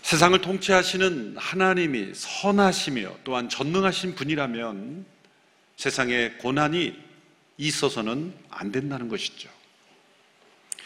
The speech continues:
이러한 생각을 가진 사람들은 이러한 삼단 논리로 우리의 신앙을 공격합니다. 첫 번째 논리는 기독교가 만일 진리라면 하나님은 선할 뿐만 아니라 전능하신 분일 것이다.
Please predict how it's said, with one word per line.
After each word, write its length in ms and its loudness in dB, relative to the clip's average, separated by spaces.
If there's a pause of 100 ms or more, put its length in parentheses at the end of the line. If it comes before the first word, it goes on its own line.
(140)
이러한 240 8
생각을 300 0
가진 280 -2
사람들은 580 -6
이러한 280 -4
삼단 840 -8
논리로 760 -4 (520)
우리의 220 -2
신앙을 440 -2
공격합니다. 720 -8 (760)
첫 140 -10
번째 280 2
논리는 600 2 (580)
기독교가 500 8
만일 360 6
진리라면 800 0 (220)
하나님은 480 0
선할 460 -2
뿐만 240 -6
아니라 420 -4
전능하신 600 -4
분일 200 -8
것이다. 320 -12